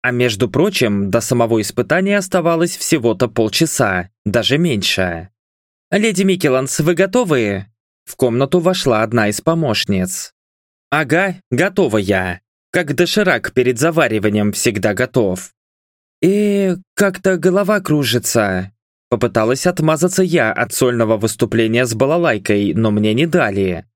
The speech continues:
"Вы что? Император ждет. Нет, конечно, я могу сказать, что вам не здоровится, но..." Я махнула рукой. "Забей". "Что? Чего вам нужно забить?"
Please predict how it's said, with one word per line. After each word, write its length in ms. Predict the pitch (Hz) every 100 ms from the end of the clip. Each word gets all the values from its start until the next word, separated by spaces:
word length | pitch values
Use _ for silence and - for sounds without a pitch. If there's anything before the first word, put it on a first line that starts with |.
| _ _ _ _ _ -
"Вы 220 | 180 226
что? 540 | 180 - 233 208 127 117 _ -
Император 600 | 202 202 220 214 190 165
ждет. 540 | 127 123 143 104 98 _ _ _ -
Нет, 320 | 202 208 190
конечно, 440 | - 156 185 185
я 240 | 175 170 185
могу 280 | 196 190 226
сказать, 440 | - 165 170 135
что 220 | - 156
вам 200 | 147 147
не 80 | 151
здоровится, 680 | 143 160 214 190 156 - 151
но..." 480 | 160 156 147 131 120 _ _ _ _ -
Я 300 | 117 165 220
махнула 580 | 214 196 139 131 127 123
рукой. 680 | 117 - 104 95 92 95 _ _ _ _ _
"Забей". 800 | 170 156 220 190 185 104 92 98 _ _ _ _ -
"Что? 460 | 143 - 202 226 196 _ _ _
Чего 280 | - 208 226
вам 220 | 156 143
нужно 300 | 147 131 139
забить?" 600 | 139 190 175 117 92 -